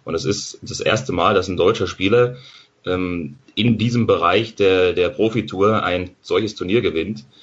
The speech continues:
Und er hat da unter anderem Peter Wright, die Nummer zwei der Welt, geschlagen, hat den Weltmeister Rob Cross bezwungen und im Finale Michael Smith. Das sind zum Beispiel drei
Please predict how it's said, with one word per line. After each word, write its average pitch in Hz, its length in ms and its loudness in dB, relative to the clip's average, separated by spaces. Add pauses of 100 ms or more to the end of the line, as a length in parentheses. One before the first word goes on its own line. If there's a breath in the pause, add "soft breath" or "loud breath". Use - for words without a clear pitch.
(400 loud breath)
Und 85 160 -2
er 85 60 2
hat 87 200 0
da 98 60 4
unter 87 280 2
anderem 90 640 -2
Peter 95 280 0
Wright, 85 240 2
die 92 60 -8
Nummer 90 220 -4
zwei 87 220 0
der 87 140 2
Welt, 87 220 0
geschlagen, 87 320 -4
hat 87 120 -2
den 71 140 -2
Weltmeister 101 600 2
Rob 92 200 0
Cross 101 260 0
bezwungen 101 600 0
und 87 140 -8
im 87 80 -12
Finale 90 340 0
Michael 92 380 -2
Smith. 107 300 -2
Das 87 120 -4
sind - 140 -8
zum 92 100 -10
Beispiel 90 320 0
drei 92 400 2